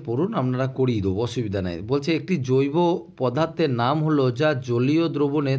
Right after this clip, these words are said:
তড়িৎ পরিবহন করে, তার নাম কি? অ্যাসিটিক অ্যাসিড। বন্ধুরা, মনে রাখবেন, বলছে, একটি অজৈব তড়িৎ অবিশ্লেষ্য পদার্থের উদাহরণ কি? সিলিকা।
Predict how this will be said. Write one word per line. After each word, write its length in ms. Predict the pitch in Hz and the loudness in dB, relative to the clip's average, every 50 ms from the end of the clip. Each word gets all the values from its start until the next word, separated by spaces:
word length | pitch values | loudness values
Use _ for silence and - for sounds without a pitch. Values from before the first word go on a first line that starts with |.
| 135 | 0
তড়িৎ 360 | - 135 135 143 160 156 - - | 0 0 2 2 0 -2 -4 -4
পরিবহন 680 | 147 143 147 151 147 147 131 120 120 127 151 175 175 - - - _ _ | 0 2 2 2 2 2 2 2 2 0 0 -2 -6 -10 -18 -20 _ _
করে, 200 | - 143 139 131 | -2 2 2 2
তার 200 | 131 135 156 151 | 2 2 0 0
নাম 260 | 143 135 131 135 135 135 | 2 2 2 2 2 2
কি? 100 | 139 123 | 2 0
অ্যাসিটিক 380 | 110 104 - 143 131 151 139 | 0 0 -2 -4 -4 -2 -2
অ্যাসিড। 340 | 120 107 98 - 101 85 85 | 0 -2 -2 -4 -6 -6 -6
বন্ধুরা, 320 | 101 120 123 131 143 151 | -4 -2 -2 0 0 0
মনে 240 | 143 120 123 131 147 | 0 0 0 0 0
রাখবেন, 400 | 151 147 127 110 117 135 165 185 - - - - - - - _ _ _ _ _ _ _ _ _ _ _ _ _ _ _ - _ _ _ _ _ _ | 0 0 0 0 0 -2 -2 -2 -6 -10 -20 -20 -20 -20 -20 _ _ _ _ _ _ _ _ _ _ _ _ _ _ _ -20 _ _ _ _ _ _
বলছে, 180 | 143 135 139 180 | -6 -6 -4 -8
একটি 140 | - - | -4 0
অজৈব 680 | 190 147 127 127 127 127 156 165 165 147 131 120 139 131 - - - - _ _ _ - - - - - - - - - - - - - - - - _ _ - - - | 2 2 4 2 2 2 2 2 2 2 2 2 0 -2 -4 -12 -20 -20 _ _ _ -20 -20 -20 -20 -20 -20 -20 -18 -12 -10 -10 -10 -12 -16 -20 -20 _ _ -20 -10 -4
তড়িৎ 280 | 147 151 170 190 180 | -2 0 0 2 2
অবিশ্লেষ্য 920 | 165 135 131 131 151 151 135 - 170 175 170 170 - 139 131 - 139 - - - - _ | 2 2 2 2 2 0 0 -2 0 0 0 0 0 0 0 0 -2 -8 -18 -20 -18 _
পদার্থের 460 | - 127 120 127 160 160 156 175 165 | -2 0 2 2 0 0 2 2 2
উদাহরণ 320 | 147 127 123 147 156 151 143 | 2 4 4 2 2 2 0
কি? 200 | 131 127 120 101 | -2 -2 -4 -4
সিলিকা। 560 | 101 - - 127 135 151 127 - 90 - - | -4 -2 0 0 0 0 0 -2 -6 -8 -12